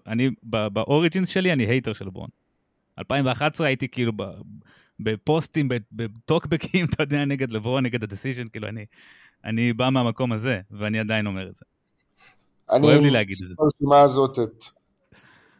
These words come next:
Speaker 2: ג'ורדן, לברון, קוואי, דורנט, ו-,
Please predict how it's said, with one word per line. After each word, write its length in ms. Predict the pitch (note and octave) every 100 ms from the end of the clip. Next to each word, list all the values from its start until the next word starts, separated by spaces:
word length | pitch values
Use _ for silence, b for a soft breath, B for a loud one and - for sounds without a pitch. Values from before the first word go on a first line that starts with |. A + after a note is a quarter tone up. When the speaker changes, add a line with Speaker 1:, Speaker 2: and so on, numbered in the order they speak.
| b b _ - - _ _ _ -
Speaker 2:
ג'ורדן, 500 | - D#3 E3+ F3 F3 E3 -
לברון, 560 | A#2 G#2+ A#2 D3 D#3 D#3 D3+ _
קוואי, 540 | - A2+ B2 C3 C3 B2+ - _ _ _
דורנט, 600 | A2+ G2+ B2 C3+ C#3 C3+ - _ _ _ _ _ _ _ _ _ _ _ _ _ _ _ _ _ -
ו-, 320 | - -